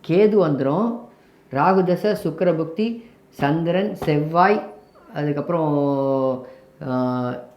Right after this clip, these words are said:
சந்திர-, சந்திர அந்தரம், செவ்வாய் அந்தரம், ராகு அந்தரம், அதுக்கப்புறம் குரு அந்தரம். குரு அந்தரத்துல கூட கிடைக்கும்.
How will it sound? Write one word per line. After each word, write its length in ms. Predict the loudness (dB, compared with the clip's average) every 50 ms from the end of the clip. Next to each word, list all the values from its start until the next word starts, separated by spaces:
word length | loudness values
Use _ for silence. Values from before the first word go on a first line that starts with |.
| _ _ _
சந்திர-, 500 | -2 -2 0 0 2 0 2 0 0 0
சந்திர 400 | -2 -2 -2 0 0 2 2 2
அந்தரம், 240 | 0 0 -2 -2 -2
செவ்வாய் 500 | -2 -2 -4 -2 2 4 4 4 4 2
அந்தரம், 380 | 0 -2 -2 0 0 0 0 2
ராகு 380 | 2 2 2 2 2 2 0 0
அந்தரம், 400 | 0 0 0 0 0 -2 -2 -6 -10 -8
அதுக்கப்புறம் 600 | -6 -4 -4 -4 -4 -4 -4 -2 -2 -2 -2 0
குரு 320 | 2 4 4 6 4 4
அந்தரம். 340 | 2 0 0 -2 -4 -4 -4
குரு 300 | -4 0 2 4 4 4
அந்தரத்துல 340 | 4 2 0 0 0 -2 0
கூட 160 | 0 2 0
கிடைக்கும். 320 | 0 0 -2 -4 -6 -10